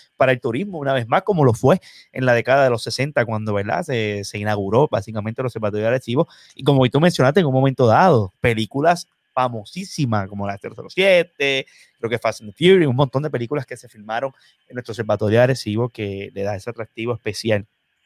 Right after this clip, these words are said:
a Puerto Rico. Eh, yo sé, Abel, que tú, eh, obviamente, dice por aquí, pónmelo, pónmelo ya, dice, Nancy Bonilla nos dice por aquí también, ¿será cierto que lo mandaron a tumbar, aunque sé que eso no lo puedes decir,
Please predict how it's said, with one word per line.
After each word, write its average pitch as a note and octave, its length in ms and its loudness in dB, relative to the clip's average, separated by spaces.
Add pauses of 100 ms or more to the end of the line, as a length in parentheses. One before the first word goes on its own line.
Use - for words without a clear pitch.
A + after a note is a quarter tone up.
(260)
a - 80 -8
Puerto A2+ 300 -6
Rico. G#2+ 340 -6 (480)
Eh, C#3+ 220 0 (640)
yo G3 100 4
sé, G3+ 220 4
Abel, D3+ 340 4
que A2+ 160 -6
tú, C3+ 340 -12
eh, A2+ 300 -6
obviamente, B2+ 600 -8 (160)
dice E3+ 280 -4
por F#3 140 2
aquí, F3 120 -2 (380)
pónmelo, D#3 400 4
pónmelo E3 260 4
ya, C#3 120 8
dice, C3 280 0
Nancy C3 280 -2
Bonilla F3+ 240 0
nos E3 80 0
dice C#3+ 160 -6
por E3 100 0
aquí D#3+ 100 -4
también, C#3+ 360 -4 (340)
¿será C#3+ 240 4
cierto F#3+ 240 2
que F#3+ 80 2
lo F3+ 80 4
mandaron C#3+ 380 2
a D#3 80 -4
tumbar, C#3 540 -4
aunque G#2+ 600 -6
sé C#3+ 480 0 (400)
que A2 200 0
eso B2+ 260 -2
no A#2 160 -2
lo B2+ 140 -2
puedes B2 280 0
decir, C#3 420 -6